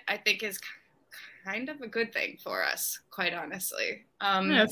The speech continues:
Speaker 2: forces you to live in a little bit of a sense of neutrality because you don't have
Speaker 1: Yeah.
Speaker 2: to be f-, worrying about that all the time. Especially, like, in the U S, it's just constantly in your face, like,
Speaker 1: Hmm.
Speaker 2: everybody and their damn bumper stickers and their flags and all this stuff. And I'm like,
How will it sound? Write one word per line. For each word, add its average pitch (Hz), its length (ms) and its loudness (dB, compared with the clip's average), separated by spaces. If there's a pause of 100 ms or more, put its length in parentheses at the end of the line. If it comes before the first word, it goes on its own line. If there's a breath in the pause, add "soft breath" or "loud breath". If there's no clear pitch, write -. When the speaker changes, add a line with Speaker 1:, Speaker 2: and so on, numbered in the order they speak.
Speaker 2:
forces 269 400 12
you 240 120 8
to 226 160 6
live 214 280 10
in 208 120 2
a 196 160 6
little 208 220 8
bit 196 120 4
of 185 100 4
a 180 80 8
sense 202 400 4
of 202 120 0
neutrality 196 840 10
because 185 360 2
you 190 80 4
don't 202 200 8
have 202 200 6
Speaker 1:
Yeah. 330 160 10
Speaker 2:
to 180 240 10 (380 loud breath)
be 226 140 6
f-, - 240 -10
worrying 220 420 12
about 165 200 6
that 170 120 6
all 170 140 6
the 180 80 -4
time. 185 360 6
Especially, 294 460 6
like, 226 200 6
in 226 120 4
the 233 100 8
U 226 180 10
S, 269 180 10
it's 247 240 2
just 294 220 4
constantly 226 760 4
in 208 140 2
your 190 160 4
face, 220 720 4
like, 190 320 6 (260 soft breath)
Speaker 1:
Hmm. 214 220 4
Speaker 2:
everybody 233 540 12
and 208 120 6
their 190 140 8
damn 202 400 8
bumper 196 340 6
stickers 196 600 8
and 175 120 2
their 160 120 6
flags 190 720 8
and 170 120 4
all 170 160 4
this 170 160 -2
stuff. 185 320 4
And 196 80 0
I'm 202 100 2
like, 202 240 2